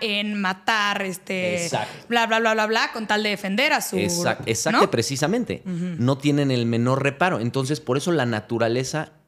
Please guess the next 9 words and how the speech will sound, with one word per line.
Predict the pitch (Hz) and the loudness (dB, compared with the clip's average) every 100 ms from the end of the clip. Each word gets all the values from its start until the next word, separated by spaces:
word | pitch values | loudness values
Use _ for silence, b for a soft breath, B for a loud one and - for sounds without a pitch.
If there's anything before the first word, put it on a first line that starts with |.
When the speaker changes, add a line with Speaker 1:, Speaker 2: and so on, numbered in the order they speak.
| _ _ | _ _
Speaker 2:
es, | 127 127 | -4 -4
si | - 117 | -4 -4
te | 110 | -2
fijas, | 147 123 | -2 -2
es | 120 | -4
un | 139 | -2
fenómeno | 123 113 123 110 | -2 0 0 0
natural | 98 - 95 110 | -2 -2 0 2
biológico | 117 104 - - | 2 0 -2 -6